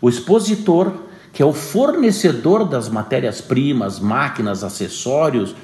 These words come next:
complementos. Nós vamos ter o expositor, que é o cliente desta feira. Nós vamos ter o varejo participando, os especificadores.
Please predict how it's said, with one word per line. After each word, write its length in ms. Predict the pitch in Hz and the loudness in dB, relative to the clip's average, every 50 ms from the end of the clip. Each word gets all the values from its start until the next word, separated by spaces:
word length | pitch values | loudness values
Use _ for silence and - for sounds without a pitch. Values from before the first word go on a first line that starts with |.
| - - - | -20 -6 0
complementos. 880 | - 123 120 120 120 113 107 107 110 113 135 170 180 - 208 196 196 - - - - - - | 2 2 2 2 2 0 2 2 2 2 2 2 0 0 -2 -4 -4 -6 -12 -18 -20 -4 0
Nós 180 | 147 151 143 143 | 0 2 2 4
vamos 300 | 175 196 196 175 - - | 4 4 4 4 2 2
ter 340 | - 147 131 113 78 69 - - - - - - | 4 4 4 4 4 0 -6 -12 -16 -20 -6 2
o 400 | - 226 277 311 359 - - - - | 2 4 4 4 2 2 -2 -4 -2
expositor, 960 | 175 151 139 - - - 170 208 247 214 190 196 - - - 190 214 - - | -2 -2 0 -2 -6 0 2 2 2 4 2 0 0 4 4 2 2 2 2
que 120 | - 180 | 2 2
é 60 | 185 220 | 4 4
o 120 | 226 - | 2 0
cliente 640 | - - 196 185 175 175 180 214 269 233 - 220 | 2 2 4 6 6 6 4 4 2 0 -2 -2
desta 340 | 160 147 147 139 - - 123 | -2 -2 -2 -4 -4 -6 -8
feira. 440 | 104 - - 139 156 180 190 285 - - - - - - - - - - - | -6 -4 -2 -2 0 0 -2 -4 -8 -12 -18 -20 -20 -18 -18 -18 -6 2 4
Nós 160 | 175 185 185 | 4 6 6
vamos 220 | 226 240 226 - | 6 4 4 4
ter 140 | - 214 196 | 4 4 4
o 100 | 185 156 | 4 4
varejo 1000 | 135 120 170 180 208 220 208 208 226 262 294 269 269 247 165 131 127 117 - - - - - - - - | 2 0 0 2 2 4 4 2 2 2 0 0 0 -2 0 0 0 -2 -2 -6 -10 -18 -20 -20 -16 -4
participando, 800 | - 120 117 120 - - - 123 - - 135 147 180 196 185 180 - - - - - | -2 -2 -2 -2 -4 -2 -2 -4 -2 0 0 2 2 2 0 -2 -4 -8 -14 -4 4
os 240 | 160 180 165 131 147 | 4 4 4 4 2
especificadores. 1600 | 214 262 240 - - - 214 190 - - - - - 175 165 - 147 123 107 104 117 127 143 165 170 170 170 - - - - - | 2 2 2 -2 0 2 2 2 2 0 -8 -6 -6 -6 -4 -4 -4 -4 0 2 2 2 4 2 0 -4 -4 -6 -10 -12 -16 -20